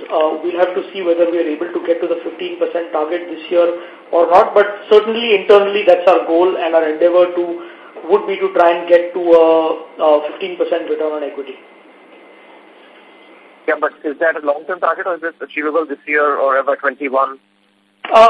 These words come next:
Speaker 1: I would say that, uh, you know, uh, achievable over two years. Uh, if we don't get to it this year, our, our goal would be to try and get to it, uh, by the next financial year.
Speaker 2: Okay. All right.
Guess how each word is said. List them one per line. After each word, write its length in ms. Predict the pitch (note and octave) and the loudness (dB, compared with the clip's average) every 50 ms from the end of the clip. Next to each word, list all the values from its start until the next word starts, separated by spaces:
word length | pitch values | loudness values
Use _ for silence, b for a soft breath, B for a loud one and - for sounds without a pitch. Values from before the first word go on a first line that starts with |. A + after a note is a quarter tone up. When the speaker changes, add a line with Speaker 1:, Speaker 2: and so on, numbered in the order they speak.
| A#3+ A#3+ | 8 8
Speaker 1:
I 100 | A#3+ B3+ | 6 8
would 240 | C#4+ D4 C#4 - | 6 6 4 6
say 140 | C#4 C4+ C4+ | 6 6 8
that, 180 | C4 B3+ B3+ C4 - | 8 6 6 6 6
uh, 180 | A3 G#3 G#3 G#3 G3+ | 6 8 8 6 6
you 60 | G3+ | 6
know, 260 | A3 G#3 G3 G3 - G3+ | 6 6 4 4 4 4
uh, 400 | F3 F3+ F3+ F3+ - - - G#3 | 4 4 4 2 -2 -4 -2 -2
achievable 480 | - A#3+ A#3 A3 G#3 A3+ A3+ A3+ G#3 F#3+ F3+ | 0 0 2 6 6 6 6 6 6 6 6
over 160 | G3 G3 G3 G3 | 6 6 4 2
two 100 | G#3+ G3+ | -2 2
years. 320 | F#3 F3 F#3+ A#3 F4+ - - - | 6 6 6 6 6 4 2 4
Uh, 420 | F3 E3+ E3+ E3+ E3+ E3+ E3+ - | 6 8 8 8 8 6 2 -2
if 160 | F3+ - - | -8 -10 -8
we 80 | - G3+ | -4 2
don't 240 | F3 F#3+ G#3 G#3 G3 | 4 4 4 4 4
get 160 | F#3 F3+ F#3 | 2 2 2
to 120 | G3+ F#3+ | 4 2
it 120 | F#3 F3+ - | 2 2 0
this 220 | F3 F3+ - - G3 | -6 -8 -6 0 4
year, 160 | F#3 F#3 F#3 | 8 8 8
our, 300 | F3+ E3+ E3+ E3 D#3+ - | 8 8 6 4 2 2
our 200 | F3+ E3 E3 D#3+ | 2 2 2 4
goal 200 | E3 F3 F3 E3+ | 2 2 2 2
would 160 | E3 E3+ - | -2 -8 -8
be 100 | F3 F3+ - | -8 -10 -6
to 120 | E3+ E3 | -4 0
try 160 | E3 D#3+ D#3+ | 0 0 0
and 140 | D#3+ D#3+ D3+ | 0 0 2
get 200 | D#3+ E3 D#3+ - - | 2 2 2 0 -4
to 120 | E3+ E3 | 0 2
it, 160 | E3 E3 E3 E3 - B B B B B B B - | 2 2 2 0 -8 B B B B B B B -4
uh, 720 | E3 D#3 D#3 D3+ D3+ D3+ D3+ D3+ D3+ D3+ D3+ D3+ D3+ D3 | -2 2 4 4 4 6 6 6 6 6 4 4 4 4
by 100 | D3+ D#3+ | 4 4
the 100 | D#3+ D#3+ | 4 2
next 220 | D#3+ D#3 D#3 - - | 0 -2 -6 -4 -4
financial 440 | D3 C3+ C3+ C#3 C#3 C#3 - C#3 C3+ | -2 -2 -2 -4 -6 -8 -12 -14 -12
year. 160 | B2+ A#2+ - - - - - - - - - - - _ - - - _ _ _ _ _ - - - _ _ - - - - _ _ _ _ - _ - | -12 -12 -12 -14 -18 -20 -20 -20 -20 -20 -20 -20 -20 _ -20 -20 -20 _ _ _ _ _ -20 -20 -20 _ _ -20 -20 -20 -20 _ _ _ _ -14 _ -4
Speaker 2:
Okay. 420 | B2+ B2 - - - A2 G2+ - - _ _ _ _ _ - | -4 -4 -4 -6 -8 -10 -10 -10 -10 _ _ _ _ _ -4
All 120 | A#2 A#2 | -2 0
right. 180 | A2 A2 A#2 | 0 0 -2